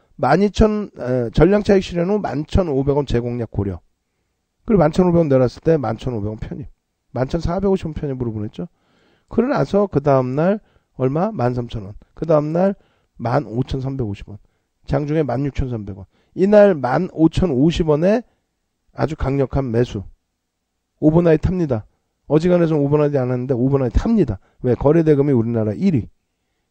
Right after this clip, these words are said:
이건 무조건 가능케입니다. 갭상승, 아니, 갭상승이 아니라 시초가 이후에 쫙 뻗어가. 땡큐. 이날은 갭상승 이후에 이만 사천 원까지 다이렉트 달려가. 고점 찍자마자 밀려 이만 삼천 원 전량 차익 실현.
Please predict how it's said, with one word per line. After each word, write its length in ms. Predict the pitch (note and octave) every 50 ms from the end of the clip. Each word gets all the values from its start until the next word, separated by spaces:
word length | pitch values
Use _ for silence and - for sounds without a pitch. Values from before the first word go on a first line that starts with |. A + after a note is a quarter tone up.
| _
이건 220 | - D#3 F3 G3+ F3
무조건 360 | C3+ - - D#3 - D#3 D#3
가능케입니다. 720 | - - A2+ A2 A2 - - A2 F#2+ F2+ - - - - _ _ _ _ _ _ _ _ _ _ _ _ _ _ _ _ _ _ _ _ _ _ _
갭상승, 460 | - D3 - - D3 C#3 A#2+ B2+ A#2+ -
아니, 180 | - C3+ B2 A#2
갭상승이 400 | A2+ C#3 C#3 C#3 D3 C#3 B2 B2+
아니라 240 | B2+ A#2+ A#2+ C3 C3+ - _ _ _
시초가 420 | - - - - - F3+ - D#3+
이후에 160 | C#3 B2 A#2+ A#2+ -
쫙 160 | - - -
뻗어가. 340 | - C#3+ C#3 A2+ - - - - _ _ _ _
땡큐. 280 | D#3+ C#3+ C#3 - D#2+ - - _ _ _ _ _ _ _ _ _ _ _ _ _ _ _ _ -
이날은 420 | D3+ F3 F3+ E3+ D3 B2 G#2 G#2
갭상승 460 | - E3 D3+ - F3 F3+ E3 D#3 D3+
이후에 300 | C#3+ C#3 C3+ C3+ B2+ B2+ - -
이만 320 | C3+ C#3 D3 D#3 D3 C#3+
사천 240 | C3+ B2+ - B2+ A#2
원까지 220 | G#2+ - A2 -
다이렉트 440 | - - C3 B2+ C3+ B2+ A2+ - -
달려가. 420 | - - G#2+ G#2 G2+ G2 F#2+ F#2+ - _ _ _ _ _ _ _ _ _ _ _ _ _ _ _ _ _ _ _ _ _ _ _ _ _ _ _ _
고점 300 | - D#3 - - F#3 F3+
찍자마자 420 | G#3 G#3 - G#3+ F#3+ F#3 E3+ E3
밀려 220 | D3 C3+ C3+ D#3
이만 320 | C#3 C3+ C#3+ D3+ D#3+ D#3 D3
삼천 240 | C#3+ C3+ B2+ C3 A#2
원 60 | G#2
전량 280 | - C3 C3+ C#3+ C#3+
차익 180 | - - A#2+ A2
실현. 280 | - - - A2+ G2